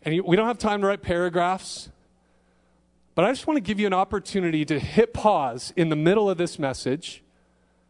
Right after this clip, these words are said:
and with some bullet points, remind yourself, go back and say, How has God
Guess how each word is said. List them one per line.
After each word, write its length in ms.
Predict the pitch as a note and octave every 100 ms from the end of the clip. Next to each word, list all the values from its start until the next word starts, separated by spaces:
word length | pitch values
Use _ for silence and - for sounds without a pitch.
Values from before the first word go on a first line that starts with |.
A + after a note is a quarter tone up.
| _ _ _ _ _ _ _ -
and 200 | F#3 F3+
with 120 | A#3+
some 200 | - G3+
bullet 320 | G3 G#3 G3
points, 640 | - D3+ C3+ - - - - _
remind 720 | C#3+ D#3+ D#3 D#3+ F#3+ A#3 G#3
yourself, 640 | G3 G3 - G3 D3 A#2 D#3+
go 280 | C#3+ G3 A3
back 460 | G#3+ D#3+ C3+ - - _ _ _ _ _ _ _ _ _ _ _
and 80 | D3
say, 240 | - E3+
How 300 | D3+ - A3
has 160 | C#4+ -
God 480 | F3+ F3+ F3 E3